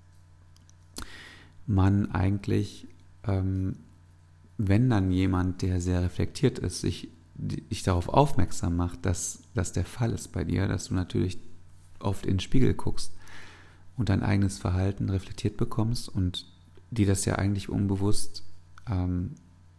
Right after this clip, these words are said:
selbst nicht erklären kannst. Ähm, du bekommst es reflektiert, du bekommst es erzählt, du komm-, bekommst es dargestellt, aber du kannst dir keinen Reim drauf machen oder du hast selbst vielleicht eine andere Auffassung der Selbstwahrnehmung,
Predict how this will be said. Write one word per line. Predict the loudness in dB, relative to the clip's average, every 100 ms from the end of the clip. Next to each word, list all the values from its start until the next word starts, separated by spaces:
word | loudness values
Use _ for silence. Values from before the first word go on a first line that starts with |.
| -20 -20 -20 -16 -6
selbst | -2 0 -2 -6
nicht | -6 -4
erklären | -2 0 0 2
kannst. | 0 0 -4 -8 -14 -20 -14 -8
Ähm, | -6 -4 -6 -8 -14 -20 -20 -14 -6
du |
bekommst | -2 0 0
es | 2
reflektiert, | 0 0 -4 -2 -4
du | -2
bekommst | -4 -2 0 0
es | -2 -6
erzählt, | -4 0 0 0 -8 -20 -20 -20 -20 -20 -20 -20 -16 -8
du |
komm-, | 2 6 6
bekommst | 6 6 6 6
es | 6
dargestellt, | 4 2 2 0 0 0 0
aber | -2
du |
kannst | 0 0 -2 -2
dir | -2
keinen | 2 2
Reim | 2 2 2
drauf | 0 -2
machen | -2 -2 -2 -4 -8 -14 -20 -20 -20 -6
oder | -2
du | 2
hast | 0 0
selbst | 0 0 -2
vielleicht | -4 -4 -4 -2
eine | -4 0
andere | 2 4 2 -2 -8 -4
Auffassung | -2 0 0 0 0 0
der | 0
Selbstwahrnehmung, | 0 0 -2 -4 -2 0 0 -2